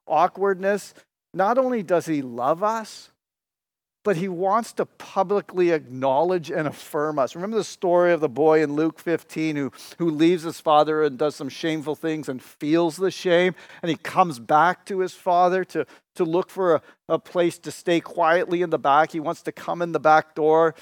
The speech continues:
wants to, to sneak in, do-, doesn't, doesn't want, you know, expect a welcome,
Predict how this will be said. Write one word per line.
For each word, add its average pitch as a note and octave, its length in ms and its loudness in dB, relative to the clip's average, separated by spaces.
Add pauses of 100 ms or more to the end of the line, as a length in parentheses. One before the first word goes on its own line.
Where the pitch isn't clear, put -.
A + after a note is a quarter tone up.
(280)
wants E3 420 0
to, D#3 220 0 (160)
to D#3+ 160 -6
sneak E3+ 560 -6
in, F#3 420 4 (400)
do-, F3 160 2
doesn't, F3 480 -2
doesn't F#3 300 -2
want, E3+ 380 -4
you F#3+ 180 -4
know, D#3+ 140 2
expect - 500 -2
a F3+ 60 0
welcome, F3 540 -2